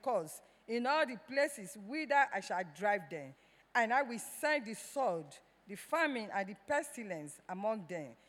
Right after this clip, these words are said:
till they be consumed from off the land that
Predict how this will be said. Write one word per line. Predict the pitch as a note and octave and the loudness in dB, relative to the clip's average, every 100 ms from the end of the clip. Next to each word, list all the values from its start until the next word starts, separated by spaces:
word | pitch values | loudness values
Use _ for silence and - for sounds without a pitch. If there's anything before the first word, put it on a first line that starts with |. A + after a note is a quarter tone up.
| _ _ - | _ _ -6
till | C4 B3+ | -2 0
they | C#4 D#4 | 4 4
be | A3 A3+ | 2 -6
consumed | - G#3 G3 D#3 C4 A#3 A3+ | -2 -2 -2 -4 0 0 -2
from | - G#3 G3 - | -4 -4 -2 0
off | B3+ A#3+ E3 | 0 0 -8
the | F#3 G3 F3 | -12 -12 -6
land | G3 G3+ D3+ D3+ - - | 2 2 2 -6 -12 0
that | G#3 G3+ | 4 4